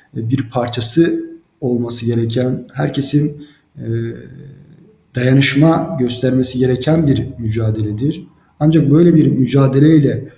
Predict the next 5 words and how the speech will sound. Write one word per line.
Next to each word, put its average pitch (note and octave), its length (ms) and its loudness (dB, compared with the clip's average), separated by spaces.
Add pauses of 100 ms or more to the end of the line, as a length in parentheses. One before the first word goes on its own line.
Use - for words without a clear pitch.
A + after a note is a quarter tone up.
(180)
e, A#2 60 -8 (420)
bu D3 320 2 (840)
risk C#3+ 260 -2
ortadan B2+ 440 -2
kaldırılabilir, A2+ 960 0